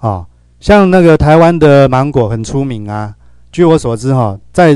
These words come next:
日本哦，咱的母国哦，每年哦，好像已经连续三四年哦，美国那个，不是美国，美国芒果，芒果它是蝉联第一名，我们台湾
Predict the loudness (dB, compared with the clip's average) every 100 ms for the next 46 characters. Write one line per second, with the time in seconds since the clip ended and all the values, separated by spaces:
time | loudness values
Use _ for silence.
0 | -2 -2 -2 0 -6 -6 -8 -8 -4 -2
1 | -2 -2 -2 -2 -8 -10 -12 -16 _ _
2 | _ _ -20 _ _ -6 -2 0 0 0
3 | -2 -2 -4 -12 _ -10 -4 0 0 0
4 | -2 -4 -4 -4 -4 -2 -4 -2 -2 0
5 | 0 -2 -2 -6 -6 -2 -2 2 2 0
6 | -8 -8 -2 2 4 2 0 -6 -4 -2
7 | -2 -2 -4 -6 -16 -18 -6 -2 -2 0
8 | 0 0 2 0 0 -6 -20 -20 _ -2
9 | 0 2 4 4 2 -2 -16 -20 -20 -18
10 | -4 0 0 0 -2 -2 -4 -2 -2 -4
11 | -6 -14 -20 -20 _ -4 -2 -2 -6 -12
12 | -20 _ _ _ _ _ -4 -2 0 0
13 | 0 -2 -6